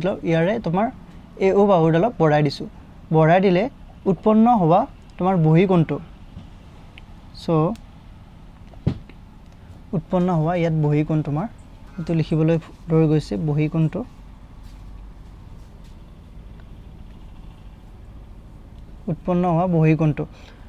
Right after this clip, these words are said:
চ', ইয়াত উৎপন্ন হোৱা বহীকোণ হৈছে এইটো। এই বহীকোণটো বিপৰীত অন্তঃকোণ দুটাৰ যোগফলৰ সমান।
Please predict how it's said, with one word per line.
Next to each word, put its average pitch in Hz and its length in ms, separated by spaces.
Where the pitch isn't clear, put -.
চ', 175 160
ইয়াত 180 180
উৎপন্ন 190 360
হোৱা 180 180
বহীকোণ 170 420
হৈছে 170 240
এইটো। 160 280
এই 208 120
বহীকোণটো 180 580
বিপৰীত 185 560
অন্তঃকোণ 185 580
দুটাৰ 196 320
যোগফলৰ 175 540
সমান। 156 280